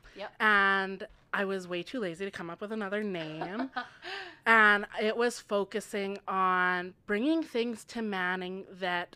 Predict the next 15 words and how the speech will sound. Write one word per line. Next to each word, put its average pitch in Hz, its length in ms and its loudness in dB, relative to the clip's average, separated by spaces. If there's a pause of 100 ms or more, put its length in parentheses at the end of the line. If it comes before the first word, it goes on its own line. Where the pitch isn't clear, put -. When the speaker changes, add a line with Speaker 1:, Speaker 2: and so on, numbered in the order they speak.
(120)
Speaker 2:
we 196 220 -8
didn't 180 420 -10
have 165 560 2 (320)
and 208 160 4
Speaker 1:
Yes. - 120 -8
Speaker 2:
helping 214 680 0
local 185 580 -4
artisans 170 720 -4
get 196 200 -2
their 185 200 2
Speaker 1:
Mm-hmm. 180 100 -4
Speaker 2:
name 170 300 -6
out 202 280 -4
there. 320 440 0
Speaker 1:
Yeah. 220 260 -4